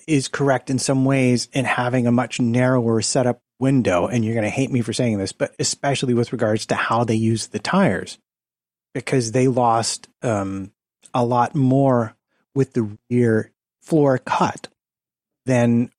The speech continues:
Red Bull did, just in terms of how the diffuser works.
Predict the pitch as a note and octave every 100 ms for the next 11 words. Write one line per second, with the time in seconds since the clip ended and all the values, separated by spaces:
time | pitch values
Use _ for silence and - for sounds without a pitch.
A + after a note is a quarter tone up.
0 | - C3 C3 G#2+ F#2+ F2 E2+ D#2+ - _
1 | _ - B2+ C3 A#2+ C3 A#2 A2 - A#2
2 | A2 G#2+ G#2+ - B2 A#2+ G#2 G2+ G#2 A#2
3 | F2+ - -